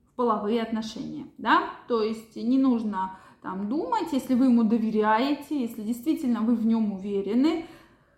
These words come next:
А какое уж это будет, друзья мои, свидание? Это очень сложно сказать. То есть мужчины именно не меряют это количеством свиданий,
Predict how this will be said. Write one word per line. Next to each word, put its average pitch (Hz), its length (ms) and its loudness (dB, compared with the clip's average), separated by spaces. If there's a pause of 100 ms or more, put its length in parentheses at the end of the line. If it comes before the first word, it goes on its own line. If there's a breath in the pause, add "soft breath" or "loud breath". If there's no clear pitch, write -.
(180 loud breath)
А 247 120 0
какое 233 480 2
уж 262 180 -2
это 320 200 -4
будет, 262 300 0
друзья 233 340 0
мои, 214 200 0
свидание? 196 800 -6
Это 202 220 -6
очень 285 320 -6
сложно 247 520 0
сказать. - 640 -12 (200)
То 185 60 -8
есть - 180 -8
мужчины 320 520 0
именно 302 440 4
не 269 160 4
меряют 302 540 2
это 247 200 -4
количеством 226 880 -6
свиданий, 190 640 -8